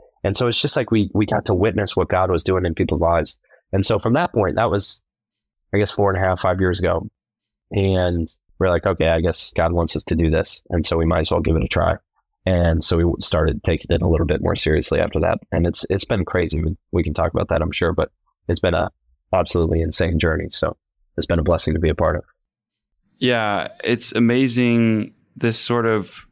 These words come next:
Speaker 2: change that happens when you open yourself to God's will and want to cooperate with it, that all of a sudden, you know, tremendous things happen. We see that at Faith N D, you know, through our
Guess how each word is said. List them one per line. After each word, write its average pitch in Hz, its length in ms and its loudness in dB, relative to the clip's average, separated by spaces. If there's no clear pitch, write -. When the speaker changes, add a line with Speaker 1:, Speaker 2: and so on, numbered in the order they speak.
Speaker 2:
change 117 460 0
that 101 140 0
happens 98 580 -2
when 98 240 2
you 95 300 2
open 107 240 2
yourself 104 360 0
to 101 80 -6
God's 95 360 -2
will 98 340 2
and 90 200 0
want 104 240 0
to 92 40 -2
cooperate 98 640 -2
with 92 220 -2
it, - 360 -2
that 98 340 0
all 107 140 0
of 107 80 0
a 107 60 -2
sudden, 98 600 0
you 110 80 -4
know, 107 100 0
tremendous 113 420 2
things 104 260 -2
happen. 107 320 -2
We 98 120 2
see 110 160 -2
that 98 280 0
at 104 160 -2
Faith 117 220 0
N 104 120 2
D, 107 320 2
you 104 80 -2
know, 101 120 2
through 98 160 -4
our 95 240 0